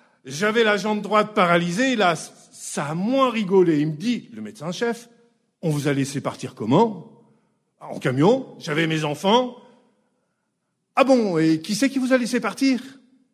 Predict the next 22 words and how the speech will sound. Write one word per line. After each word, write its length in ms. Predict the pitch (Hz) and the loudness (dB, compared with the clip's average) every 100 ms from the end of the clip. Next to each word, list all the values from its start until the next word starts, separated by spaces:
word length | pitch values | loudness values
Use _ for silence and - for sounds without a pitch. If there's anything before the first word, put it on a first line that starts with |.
| _ _ | _ _
Ouh, 1800 | 294 285 294 294 294 294 294 294 294 294 285 285 277 277 269 269 262 247 233 | -8 -4 -4 -4 -4 -4 -4 -4 -4 -4 -6 -6 -6 -4 -2 -2 -2 -4 -6
je 200 | 180 165 | -6 0
l'ai 100 | 190 | 2
pas 240 | 190 214 | 2 -2
vu 140 | 196 208 | -2 -4
se 120 | - | -6
faire 220 | 196 - | -10 -8
taper 300 | 196 185 196 | -6 -2 -2
sur 180 | 180 185 | 0 0
les 160 | 175 170 | 2 2
doigts, 300 | 202 254 226 | 4 4 4
l'autre, 420 | 220 254 - 156 | 4 2 -4 -8
l'infirmière, 720 | 165 - 156 185 240 262 233 | -8 -6 -4 0 0 0 -2
mais 640 | 202 160 156 143 135 123 - - - - | -4 -2 0 0 0 -2 -6 -14 -18 -10
j'aurais 400 | - 170 156 156 | 0 2 2 0
bien 460 | 127 156 208 226 | -2 -4 0 2
aimé 260 | 226 220 233 | 4 6 6
la 100 | 214 | 4
voir 220 | 214 214 | 2 -2
prendre 220 | - 220 | -2 -4
une 100 | 220 | -4
fessée. 600 | - 202 - 156 110 90 | 0 -2 0 0 0 -6